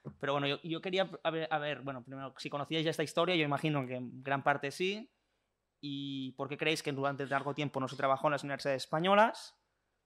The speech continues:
Si deberíamos revisar los referentes sociales de pueblos, provincias, países y estados a luz de estos descubrimientos del pasado. Y si España tiene una responsabilidad histórica con la esclavitud en Atlántica, ¿se debería re-, poder reparar estos agravios?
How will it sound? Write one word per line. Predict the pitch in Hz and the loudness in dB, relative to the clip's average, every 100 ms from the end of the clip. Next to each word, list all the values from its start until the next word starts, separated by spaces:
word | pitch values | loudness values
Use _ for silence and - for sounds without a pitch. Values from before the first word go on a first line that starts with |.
| _ - | _ -16
Si | - 185 | -4 0
deberíamos | 170 160 156 170 170 | 2 2 0 0 2
revisar | 165 160 170 | 2 4 6
los | 160 151 | 6 4
referentes | 147 151 147 147 | 2 2 2 -2
sociales | 151 160 156 151 139 | -6 -2 0 0 -6
de | 143 | -6
pueblos, | 156 156 147 | -4 -2 -4
provincias, | - 143 147 147 139 | -4 -8 -8 -8 -6
países | - 143 147 135 - | -4 -4 -4 -8 -10
y | 139 | -8
estados | - 156 151 143 - | 2 2 2 -2 0
a | 147 | 2
luz | 151 160 | 2 0
de | 147 139 | -2 -6
estos | - 147 | -4 -4
descubrimientos | 147 147 147 147 147 | -4 -4 -4 -2 -2
del | 147 | 2
pasado. | 160 190 190 208 - _ _ _ _ - | 2 4 4 4 -4 _ _ _ _ -4
Y | 214 | -2
si | 185 | 0
España | 175 - 208 180 131 131 _ _ - | 0 4 4 4 -2 -8 _ _ -6
tiene | 208 202 | -2 0
una | 190 | 0
responsabilidad | 190 190 180 185 190 | -2 -6 -8 -6 -6
histórica | 170 202 156 | -4 -4 -2
con | 143 | -4
la | 135 | -4
esclavitud | 147 143 170 | -6 -6 -6
en | 175 | -4
Atlántica, | 185 196 202 202 208 208 - _ _ | -4 -2 -4 -4 -2 -4 -6 _ _
¿se | - 160 | -8 -2
debería | 160 156 165 | 0 2 2
re-, | 196 185 | 4 4
poder | 175 160 | 6 8
reparar | 156 151 147 143 | 8 6 6 4
estos | 139 139 | 2 -2
agravios? | 127 127 139 156 208 - - | -2 2 0 2 -2 -4 -16